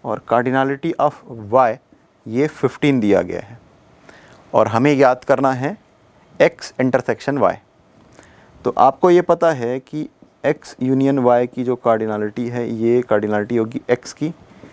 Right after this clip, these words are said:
इसमें हम y को ऐड करेंगे, इसकी cardinality को, और x और y की cardinality के इंटरसेक्शन को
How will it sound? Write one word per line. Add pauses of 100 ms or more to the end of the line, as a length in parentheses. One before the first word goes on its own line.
(240)
इसमें
हम
y
को
ऐड
करेंगे,
इसकी
cardinality
को, (640)
और (2500)
x
और
y
की
cardinality
के
इंटरसेक्शन
को